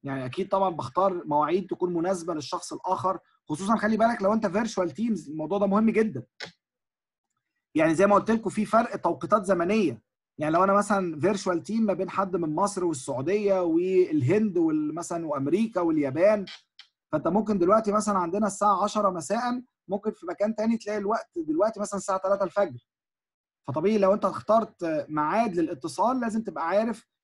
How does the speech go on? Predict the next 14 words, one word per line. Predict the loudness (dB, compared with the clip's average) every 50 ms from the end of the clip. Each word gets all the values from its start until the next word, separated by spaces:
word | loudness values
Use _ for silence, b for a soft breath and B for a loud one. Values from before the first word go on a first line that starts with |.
| _ _ _
كويس | _ 0 2 2 2
جدًا | 0 -2 -2 0 0 0 0 0 -2 -4 -6 -4
ال-، | -2 0 0 0 0 0 -2 -2 -4 -6
يعني | -6 -6 -6 -4
فرق | -2 -2 -2 -2 -4
التوقيتات | -6 -6 -6 -8 -8 -8 -6 -6 -6 -4
الزمنيه | -4 -4 -4 -4 -4 -2 -4 -2 -2 -2 -2
والتايم | -2 -4 -4 -6 -6 -6 -6 -6
zones | -6 -4 -4 -4 -4 -4 -6 -10 -14 _ _ _ _ _ _ -10
ما | -4 -2
بين | 0 0 0 0 0
ال-، | -2 -2 -4 -6 -8
الدول | -10 -12 -8 -4 -2 0 2 2 2
المختلفه. | 0 0 -4 -6 -6 -4 -2 -2 -2 -4 -8